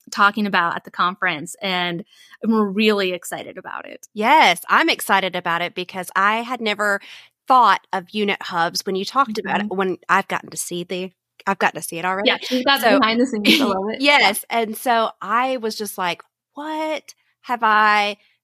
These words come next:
Speaker 2: not been doing?" I mean,
Speaker 1: <laughs>
Speaker 2: seriously, teachers could learn a ridiculous amount from you.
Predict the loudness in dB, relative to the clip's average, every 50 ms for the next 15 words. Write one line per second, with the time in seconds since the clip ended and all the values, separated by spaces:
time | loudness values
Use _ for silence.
0 | _ -4 2 4 4 4 4 0 -6 -6 -6 -6 -6 -6 -6 -6 -6 -6 -8 -8
1 | -8 -8 -6 -4 -4 -4 -4 -6 -8 -12 -14 -8 -4 -4 -2 2 2 2 2 2
2 | 0 0 0 0 0 0 -2 -6 -8 -12 _ _ _ _ _ _ _ _ _ _
3 | _ -6 -4 -4 -2 -2 -2 -4 -4 -2 -2 -2 -2 0 2 4 4 4 4 4
4 | 2 0 -4 -6 _ _ _ _ _ _ 0 0 2 4 2 0 0 0 2 2
5 | 2 4 2 2 2 2 0 0 -2 0 2 0 0 -2 -4 -6 -4 -4 -4 -4
6 | -2